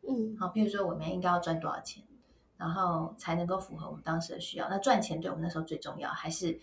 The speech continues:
Speaker 2: 还是照顾孩子最重要？就是我会一直问自己这些问题，
Speaker 1: 对，对，对。
Speaker 2: 后来我就会找到当下我到底想要什么东西。
Speaker 1: 嗯。嗯，
Speaker 2: 所以我的意思是说，
Speaker 1: 嗯，嗯。
Speaker 2: 有的时候环境会骗人，
Speaker 1: 嗯。
Speaker 2: 就是你当下想要的东西，你必须要一直不断地去 question 自己，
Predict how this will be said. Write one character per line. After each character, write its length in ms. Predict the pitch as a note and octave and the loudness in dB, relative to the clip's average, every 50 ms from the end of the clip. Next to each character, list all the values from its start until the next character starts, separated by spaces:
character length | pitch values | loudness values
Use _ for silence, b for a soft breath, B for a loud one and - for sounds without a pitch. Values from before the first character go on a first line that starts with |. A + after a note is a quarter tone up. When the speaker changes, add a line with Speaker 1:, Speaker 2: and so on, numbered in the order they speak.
| b b b b b b b b b _ | b b b b b b b b b _
Speaker 2:
还 100 | - - | -2 -2
是 260 | F3 F3 G#3 G3 F3+ F3 | 0 2 2 2 2 4
照 240 | - G3 F#3+ E3 - | 6 8 8 8 6
顾 100 | F3+ F3 | 4 2
孩 300 | E3 - - - - - | 2 2 0 -2 -4 -6
子 260 | - - - - - - - | -8 -10 -14 -14 -16 -14 -10
最 140 | - - | -10 -10
重 240 | - - - - - | -8 -8 -10 -10 -10
要？ 120 | - - - - - - _ _ _ _ - | -10 -10 -10 -12 -14 -18 _ _ _ _ 2
就 100 | - C4+ | 6 10
是 80 | E4 G4 | 12 12
我 100 | D4 C#4+ | 12 12
会 140 | D#4+ F4 | 12 12
一 40 | F#4 | 12
直 60 | D4+ | 12
问 200 | B3+ D4 D4+ C#4 | 12 12 12 12
自 100 | - B3 | 10 10
己 100 | B3+ - | 6 6
这 80 | - B3 | 8 10
些 140 | B3 A#3 A3 | 10 10 10
问 200 | G3+ G3+ F#3+ E3 | 8 8 6 4
题， 80 | E3 | 4
Speaker 1:
对， 100 | G3+ D4+ | 4 6
对， 0 | |
对。 40 | C#4 | 8
Speaker 2:
后 60 | G#4 | 10
来 100 | G4 C4 | 10 10
我 100 | - - | 10 10
就 140 | C4 A3+ - | 10 10 10
会 140 | E4 E4 E4 | 10 8 8
找 220 | - A#3 - - - | 8 8 6 6 6
到 240 | C4+ C4 B3+ B B B B B B B | 8 8 6 B B B B B B B
当 220 | - A#3+ B3 B3+ B3+ | 6 6 6 6 6
下 260 | - C4+ A#3 G#3+ F3 | 8 8 8 10 8
我 80 | F3+ | 6
到 220 | - - A3 G3+ - | 4 4 4 4 4
底 220 | - - E3 - | 4 2 -2 -2
想 360 | - - - E3+ D#3 - E3 | -2 -2 -2 -2 -2 0 0
要 380 | F3 F3+ E3+ E3+ - - - - _ _ _ _ - | 2 4 4 4 2 0 -6 -10 _ _ _ _ 2
什 420 | B3+ B3 G#3+ F3+ F3+ F#3+ E3 - D3+ | 6 6 8 8 8 6 4 4 2
么 80 | D#3 D#3+ | -2 -4
东 280 | - - - - G3+ | -4 -4 -6 -4 -4
西。 260 | - - - - - - - - | -6 -6 -6 -6 -8 -8 -2 2
Speaker 1:
嗯。 80 | C4+ A#3+ | 4 4
嗯， 60 | - | 6
Speaker 2:
所 100 | F#4+ G4+ | 8 10
以 20 | |
我 100 | G4+ E4 | 10 12
的 80 | A3 A3 | 12 10
意 80 | D#4 E4 | 10 8
思 120 | D4+ A#3+ | 8 6
是 100 | A#3+ B3 | 4 4
说， 260 | - B3+ A#3+ A#3+ A#3+ | 6 6 8 8 8
Speaker 1:
嗯， 40 | A#3+ | 6
嗯。 60 | - - - - | 4 0 0 6
Speaker 2:
有 120 | B3 B3 | 8 10
的 80 | B3 C4 | 12 12
时 180 | B3+ C4+ C#4 C#4 | 10 10 10 10
候 200 | E4 F4 F4 E4 | 10 10 10 10
环 180 | A#3 G#3 G#3 | 8 8 8
境 140 | A3 C4 C4 | 8 6 6
会 80 | B3 A#3+ | 6 4
骗 360 | - - - A3+ - - - | 2 0 0 0 0 0 -4
人， 280 | - - - - G#3 - - | -10 -12 -12 -12 -12 -4 2
Speaker 1:
嗯。 220 | - C4 A3 F3+ | 6 6 6 6
Speaker 2:
就 120 | F3 D4 D#4 | 6 4 0
是 180 | D#4+ F4 E4+ | 2 2 4
你 380 | D#4 B3+ G#3 F3 E3 - - - - _ | 4 4 4 4 2 0 -2 -8 0 _
当 240 | - C4+ C#4+ D4+ | 6 6 6 6
下 240 | D4 - D#4+ C4 A3 | 6 6 6 8 8
想 300 | G#3+ - - E3+ D3+ D3+ | 6 4 2 0 -2 0
要 160 | F3 G#3+ A#3 | 4 4 4
的 60 | F#3+ - | 4 4
东 140 | G3 F#3+ F#3+ | 2 -2 -2
西， 120 | - G#3+ | -2 -2
你 60 | G3 | -4
必 160 | F3+ G#3 C4 C4 | -2 0 0 4
须 80 | C4 | 8
要 160 | B3+ B3+ B3 | 8 8 8
一 100 | C4+ C4+ | 8 4
直 80 | - - | 2 0
不 140 | - - F#3 | -4 -8 -4
断 220 | - A#3 A3 G3 | 0 2 4 4
地 80 | F#3 F3+ | 4 2
去 140 | - - - | 0 -2 -6
question 520 | - - - G3+ G3 G3 - F#3 E3+ E3 | -8 -4 -2 -2 -2 -2 0 -2 -2 -2
自 160 | - - F3 | -2 -6 -8
己， 260 | E3+ - - E3+ - | -10 -10 -10 -12 -14